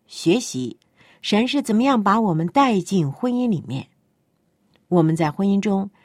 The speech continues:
应该学习的最基本的功课是什么呢？话说，一个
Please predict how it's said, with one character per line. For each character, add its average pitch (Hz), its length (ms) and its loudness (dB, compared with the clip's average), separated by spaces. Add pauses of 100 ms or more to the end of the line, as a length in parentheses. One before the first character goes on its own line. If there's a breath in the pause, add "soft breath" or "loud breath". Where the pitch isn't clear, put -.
(140)
应 285 260 0
该 277 280 2
学 180 280 0
习 180 200 -4
的 165 180 -2 (220 soft breath)
最 165 240 0
基 262 320 -2
本 214 120 -2
的 160 80 -2
功 214 220 -2
课 202 260 -6 (280)
是 - 180 -4
什 175 160 -2
么 160 80 -2
呢？ 240 220 -2 (1800)
话 320 160 0
说， 302 200 4
一 240 160 2
个 180 540 2